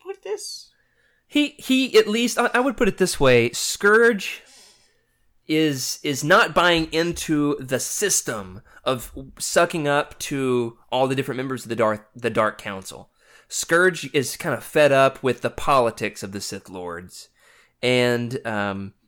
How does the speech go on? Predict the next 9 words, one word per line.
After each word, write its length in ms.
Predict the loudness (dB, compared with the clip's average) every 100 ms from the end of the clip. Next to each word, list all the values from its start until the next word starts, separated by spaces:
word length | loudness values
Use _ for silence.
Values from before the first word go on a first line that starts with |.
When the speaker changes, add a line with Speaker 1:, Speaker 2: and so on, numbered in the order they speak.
| -6
Speaker 2:
it, 200 | -4 -2
it's 120 | -6
kind 160 | -4 -4
of 40 |
more 180 | 0 0
dedicated 640 | 4 4 2 0 -2 -2 -4
to 60 |
being, 580 | -2 0 0 0 -4 -6 -12 _ _ _ _
uh, 220 | -6 -4